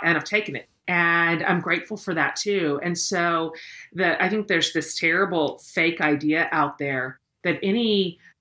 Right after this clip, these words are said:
believer who meanders outside of the structures, um, who dares to, to pitch a stake out in the wilderness of faith, they just have an aversion to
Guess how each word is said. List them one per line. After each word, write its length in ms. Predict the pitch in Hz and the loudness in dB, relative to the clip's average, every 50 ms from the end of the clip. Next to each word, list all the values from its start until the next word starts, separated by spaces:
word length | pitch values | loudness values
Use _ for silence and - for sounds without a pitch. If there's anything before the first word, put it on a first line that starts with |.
| _ | _
believer 1000 | 151 139 - 185 175 156 156 170 160 160 170 165 170 160 147 131 131 131 - - - | -10 -2 0 2 2 4 4 2 4 4 2 2 2 2 2 2 2 -2 -4 -8 -2
who 300 | - 202 180 160 156 156 156 | 0 0 0 2 -2 -4 -4
meanders 920 | 175 165 175 175 175 170 160 160 165 175 180 175 165 143 139 143 147 - - - | -2 0 2 2 4 4 4 4 2 2 2 0 0 0 0 -2 -4 -6 -4 0
outside 440 | - 175 170 - - - 165 160 160 | 0 0 0 -2 -2 0 0 2 2
of 140 | 156 143 | 0 -2
the 80 | - 147 | -4 -4
structures, 840 | - - - - 139 - - - - - 131 120 - - - - - - - - - - - - | -2 -2 0 0 0 0 0 0 -2 -2 -2 -4 -6 -6 -6 -6 -8 -14 -18 -18 -18 -18 -10 -4
um, 300 | - 175 170 160 160 160 | 0 2 4 4 2 0
who 240 | 147 175 175 165 151 | 0 0 0 0 0
dares 440 | - 151 147 156 156 160 160 - - - | 2 2 2 2 2 2 0 -2 -4 -2
to, 260 | - 160 147 143 139 - - _ _ _ - | 0 0 0 0 -2 -6 -12 _ _ _ -4
to 160 | - 180 160 | -4 -2 -2
pitch 320 | - - - 185 - - | -2 -2 -2 0 2 2
a 80 | 175 156 | 0 0
stake 420 | - - - - 156 147 151 147 175 | -4 -4 -2 0 0 2 2 2 0
out 160 | 156 147 - | 0 0 0
in 60 | - | -2
the 80 | 170 151 | -2 0
wilderness 560 | 165 156 151 156 160 165 156 151 151 - - | 2 2 2 2 2 0 0 0 -2 -4 -6
of 80 | 147 | -12
faith, 560 | - - 165 156 147 143 143 139 143 143 - - _ _ _ _ 196 | -8 -2 0 2 2 2 2 0 -2 -4 -8 -16 _ _ _ _ -2
they 140 | 175 196 190 | 0 0 0
just 160 | 190 - - | 0 0 0
have 140 | 190 180 170 | 0 2 2
an 80 | 170 | 2
aversion 760 | 165 151 143 151 170 165 170 180 175 - 175 139 127 135 143 - _ _ _ _ _ _ _ | 2 0 0 0 2 2 2 2 2 0 -2 -2 -4 -6 -10 -14 _ _ _ _ _ _ _
to 880 | - - - 196 175 170 165 160 160 160 160 165 165 160 160 156 160 | -2 0 2 4 4 4 4 4 4 4 2 2 4 4 2 2 0